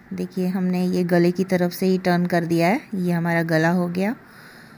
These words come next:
अब इस पे पाइपिंग आपको लगाने की कोई ज़रूरत नहीं है, ये गला ऐसे ही रेडी हो गया है। बहुत easy and simple way में ये ब्लाउज स्टिचिंग हमने की है कि जो नए लोग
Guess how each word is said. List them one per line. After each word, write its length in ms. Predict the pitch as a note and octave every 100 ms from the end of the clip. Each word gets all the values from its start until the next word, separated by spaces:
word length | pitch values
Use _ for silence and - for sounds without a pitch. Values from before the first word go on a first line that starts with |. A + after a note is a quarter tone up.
| - -
अब 100 | G3
इस 200 | G3+ G#3+
पे 140 | A#3
पाइपिंग 440 | A#3 G#3 G3 A3 G#3+
आपको 240 | G#3 -
लगाने 360 | G#3 G3 F#3+ G3+
की 120 | G#3
कोई 220 | - G#3
ज़रूरत 320 | G3 G3+ G3
नहीं 240 | G3 G3+ G3
है, 120 | A#3
ये 180 | A3+ G#3
गला 220 | F#3+ F#3+
ऐसे 340 | - E3 -
ही 140 | G3 G3+
रेडी 280 | F#3+ F3 F#3
हो 140 | F#3
गया 200 | F3 F#3
है। 340 | G3 A#3+ - - - - - - - -
बहुत 300 | G#3+ C4+ C#4+
easy 440 | - A#3+ G#3+ B3
and 200 | A#3+ A3+
simple 320 | A3+ G#3+ A3 A3+
way 160 | A3
में 280 | G#3+ G#3+ G3+
ये 200 | - F#3
ब्लाउज 320 | F3+ F#3 F#3 G3
स्टिचिंग 360 | G3 F#3+ G3
हमने 240 | F#3+ F#3+ F#3+
की 340 | F#3+ G3 G3+
है 120 | G3
कि 160 | G3 G3+
जो 200 | F#3 G3+
नए 380 | F#3+ F#3 F#3 F#3+
लोग 280 | F#3 F#3